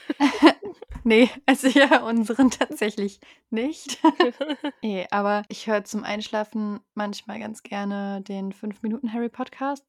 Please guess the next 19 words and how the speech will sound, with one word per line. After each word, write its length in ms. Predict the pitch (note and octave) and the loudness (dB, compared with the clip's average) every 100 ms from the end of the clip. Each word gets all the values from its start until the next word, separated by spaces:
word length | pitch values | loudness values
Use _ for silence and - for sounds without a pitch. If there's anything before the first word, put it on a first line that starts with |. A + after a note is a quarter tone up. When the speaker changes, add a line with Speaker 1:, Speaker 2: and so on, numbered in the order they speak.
| G#3+ | -18
Speaker 2:
Mhm. 300 | F#3+ G3+ B3 _ | -16 -14 -18 _
Speaker 1:
weil 420 | A3 G#3+ G#3+ G#3+ | -2 0 2 -2
ich 80 | A3 | -6
die 140 | - G3+ | -8 -6
Folgen 340 | G#3+ G#3 G3+ | -2 -2 -2
halt 160 | G3 - | -6 -8
kenne. 420 | - G3+ G3 G3 _ - _ | -2 0 0 -6 _ -20 _
Und 100 | A#3 | -2
dann 120 | G#3+ | 0
ist 100 | G3+ | -2
es 120 | G3 - | -6 -6
nicht 140 | G#3 | -6
so 80 | G3+ | -6
schlimm, 260 | - G3+ | -6 -2
wenn 120 | G3 F#3+ | -2 -4
ich 120 | G3+ | -6
was 100 | G3+ | -8
verpasse. 600 | G3+ - G3+ - A#3 C#4+ _ _ | -8 -6 -8 -6 -6 -6 _ _
Speaker 2:
Ja. 260 | F3+ F3+ E3+ | -8 -8 -8